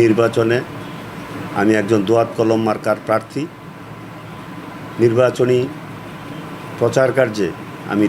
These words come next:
দশটি ইউনিয়ন, দুইটি পৌরসভার সর্বস্তরের জনগণের সাথে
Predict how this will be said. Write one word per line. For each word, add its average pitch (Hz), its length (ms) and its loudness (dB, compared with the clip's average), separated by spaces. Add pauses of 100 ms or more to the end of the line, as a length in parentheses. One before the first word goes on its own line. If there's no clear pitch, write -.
দশটি 117 360 2 (1120)
ইউনিয়ন, 127 340 6 (200)
দুইটি 107 300 4
পৌরসভার 117 560 4 (400)
সর্বস্তরের 117 680 2
জনগণের 110 500 0
সাথে 113 180 -2